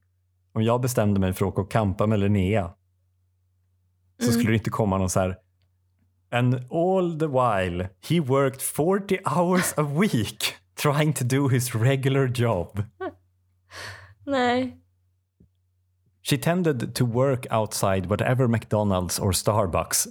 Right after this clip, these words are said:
Speaker 1: that was nearby. I really ma-, I really feel bad because I'm not unplugging and getting into nature."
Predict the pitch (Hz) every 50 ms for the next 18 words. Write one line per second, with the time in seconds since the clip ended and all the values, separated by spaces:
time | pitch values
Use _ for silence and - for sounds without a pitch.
0 | - _ - - 92 - - 95 90 - - - 95 92 92 87 82 87 98 92
1 | 80 80 85 82 - _ _ _ _ _ _ _ _ _ _ _ - _ _ -
2 | - - _ _ _ _ _ _ _ _ _ _ - 226 - _ _ _ _ -
3 | - 127 131 143 160 170 170 160 151 143 139 - 131 127 131 127 147 170 165 160
4 | 135 - - 127 120 110 98 95 131 135 104 85 85 82 87 92 - - 113 -
5 | 127 123 120 - - - _ - 117 113 113 110 123 139 131 - - 127 117 113
6 | - 131 127 135 120 95 98 92 92 92 - 104 98 101 90 - - 98 98 98
7 | 95 95 - 101 101 117 123 120 123 - - - 92